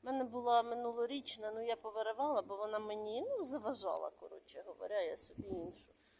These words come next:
Новеньку насадила, вона сиділа не там, де треба. Бачите, он тюльпани вже скоро будуть, гіацинти. А он віолка минулорічна зацвіла, зараз покажу.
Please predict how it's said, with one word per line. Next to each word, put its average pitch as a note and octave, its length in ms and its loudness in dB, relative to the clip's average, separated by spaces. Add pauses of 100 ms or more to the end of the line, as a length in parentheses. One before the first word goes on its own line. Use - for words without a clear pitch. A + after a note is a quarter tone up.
(180)
Новеньку G#3 480 4
насадила, F#3 600 -2
вона G#3 180 0
сиділа G#3+ 460 2
не F#3 160 -2
там, F#3+ 240 -4
де F#3 120 -2
треба. F3+ 480 -6
Бачите, B3+ 420 -2
он G#3 140 -2
тюльпани D#4+ 760 -4
вже - 240 -10
скоро A4+ 420 -6 (120)
будуть, G#4 380 -16 (720)
гіацинти. B3 1000 4 (340)
А B3+ 180 10
он D#4 180 6
віолка C4 680 6 (500)
минулорічна A#3+ 1000 4 (960)
зацвіла, G#3 840 6
зараз G#3 340 2
покажу. - 640 -2